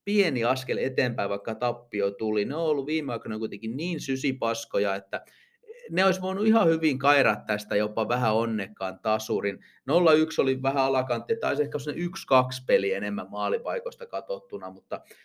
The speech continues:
ihan ansaittu voitto Dortmundille, mutta silti kun miettii vastustajan ja nä-, näki sitä peliä, niin Hoffenheimilta askel eteenpäin, ja,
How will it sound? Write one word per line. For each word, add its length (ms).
ihan 240
ansaittu 420
voitto 320
Dortmundille, 840
mutta 340
silti 400
kun 140
miettii 380
vastustajan 760
ja 80
nä-, 220
näki 280
sitä 160
peliä, 440
niin 200
Hoffenheimilta 880
askel 360
eteenpäin, 540
ja, 100